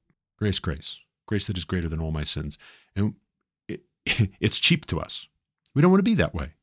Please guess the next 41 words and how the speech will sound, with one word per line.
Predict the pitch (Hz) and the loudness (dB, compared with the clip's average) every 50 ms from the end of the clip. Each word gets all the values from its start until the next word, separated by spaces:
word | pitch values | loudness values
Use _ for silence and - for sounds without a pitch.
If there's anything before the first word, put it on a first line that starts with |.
| _ _ _ _ _ _ _ _ | _ _ _ _ _ _ _ _
We | 131 135 | 6 8
know | 139 135 143 170 196 214 208 | 8 10 10 10 10 10 8
the | 147 131 | 6 6
mind | 113 95 85 82 76 | 4 2 0 -2 -4
of | - - | -4 -6
Christ. | - - 80 71 - - - | -4 -4 -4 -4 -4 -2 0
We | 101 | 2
know | 107 113 135 165 | 4 6 6 8
the | 170 156 | 8 6
mind | 117 95 90 82 | 6 6 2 0
of | 78 - | -2 -4
God | - 73 71 73 69 69 - _ _ _ _ _ _ _ _ _ - | -4 -4 -4 -4 -6 -8 -12 _ _ _ _ _ _ _ _ _ -4
as | 107 98 90 - - | -4 -2 0 0 0
to | - 101 85 76 73 76 - _ _ _ - | 2 2 2 0 -2 -6 -12 _ _ _ 0
those | 101 101 101 92 - | 2 2 4 4 2
who | 95 90 | 2 0
are | 82 80 76 | 0 0 -2
that | 78 78 - | -4 -4 -4
way. | 85 76 78 80 | -4 -4 -2 4
Or | 113 135 160 170 160 - - - _ _ _ | 6 8 8 8 6 2 -4 -16 _ _ _
if | - 104 131 151 - - - | 2 2 2 2 2 0 0
we | 98 95 87 90 95 - - | 2 2 4 2 0 -4 -6
study | - - - 92 82 80 82 - - _ _ _ _ _ _ _ _ - | -10 -4 -2 -2 -2 -2 -4 -6 -10 _ _ _ _ _ _ _ _ -8
to | 104 | -6
show | - - 95 | -2 0 0
ourselves | 90 87 - - 90 80 76 | 0 0 0 0 -2 -2 -4
approved | 85 - - 87 78 - | -4 -2 -2 -2 0 2
workmen | 139 180 180 - 85 | 0 0 0 0 -2
who | 76 78 | -2 0
need | 80 82 76 | -2 -2 -2
not | 85 78 76 | -4 -6 -4
be | - 80 | -4 -4
ashamed, | 78 - 135 151 139 85 | -4 -2 -2 -2 0 -2
rightly | 85 87 - 90 | -2 -2 -4 -4
handling | 76 80 76 76 76 73 | -4 -4 -4 -4 -6 -6
the | 76 | -6
word | 76 76 76 | -6 -6 -8
of | - | -8
truth, | - - 175 156 - - | 2 4 6 6 6 2
we | 82 | -4
know. | 71 69 67 | -8 -8 -10